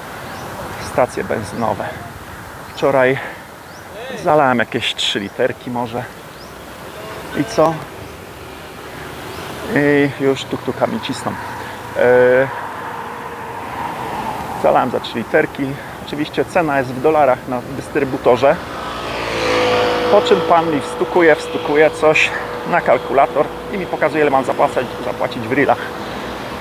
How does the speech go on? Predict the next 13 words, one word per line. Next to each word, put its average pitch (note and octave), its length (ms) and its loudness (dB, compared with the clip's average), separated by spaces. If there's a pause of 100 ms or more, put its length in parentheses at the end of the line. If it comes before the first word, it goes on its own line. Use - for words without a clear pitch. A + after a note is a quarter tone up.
(120)
Ja D#3+ 140 8
robię D#3+ 220 6
to C#3 120 -2
podzielić D3 500 2
przez - 180 -6 (120)
cztery D3 180 2
tysiące, D#3 560 4
no E3+ 160 6
i F3 100 4 (200)
<laughs> D3+ 220 4
trochę C#3+ 220 2
wychodzi C3+ 380 0
inaczej, C3 340 0